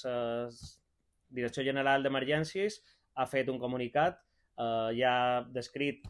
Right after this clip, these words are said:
que ja estem en una situació d'alerta tara-, d'alerta taronja i amb tot això que, que implica aquesta situació. Evidentment, eh, tenim, eh, la darrera previsió que tenim és de fa dues hores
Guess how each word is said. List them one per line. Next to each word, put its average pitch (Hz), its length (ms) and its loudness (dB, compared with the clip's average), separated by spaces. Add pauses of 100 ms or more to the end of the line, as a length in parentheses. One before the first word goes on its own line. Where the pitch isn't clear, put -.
(280)
que 120 240 0
ja 127 80 2
estem 131 320 -2
en 123 120 -2
una 127 140 -2
situació 120 540 -4
d'alerta 120 560 0
tara-, 127 280 2
d'alerta 120 580 2
taronja 156 420 0 (400)
i 117 160 0
amb 117 200 0
tot 123 160 -4
això 123 240 0 (320)
que, 123 120 2 (440)
que 117 100 -2
implica 123 640 -2
aquesta 107 340 -8
situació. 98 480 -8 (720)
Evidentment, 143 640 4
eh, 123 640 2
tenim, 135 480 0 (320)
eh, 120 580 -4
la 123 140 0
darrera 135 260 4
previsió 135 400 0
que 127 80 -4
tenim 131 380 -2
és 123 100 -4
de 123 140 0
fa 120 160 0 (400)
dues 113 180 -8
hores 170 400 -4